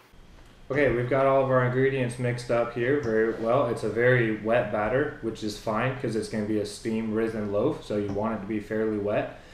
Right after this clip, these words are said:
I forgot to mention that there's also three quarters of a cup of additional sugar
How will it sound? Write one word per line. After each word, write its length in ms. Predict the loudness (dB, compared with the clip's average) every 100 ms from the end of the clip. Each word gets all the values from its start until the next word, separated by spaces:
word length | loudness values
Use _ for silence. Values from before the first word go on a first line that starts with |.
| -20 -12
I 80 | -8
forgot 300 | -2 2 2
to 60 | 2
mention 360 | 0 0 -2
that 120 | -2
there's 200 | 0 0
also 300 | 0 -2 -2
three 300 | -4 0 0
quarters 460 | 2 0 2 2 0
of 120 | -2
a 60 | -4
cup 380 | -2 -2 -2 -4
of 160 | -4
additional 540 | -2 0 0 2 -2 -2
sugar 540 | -2 0 0 -2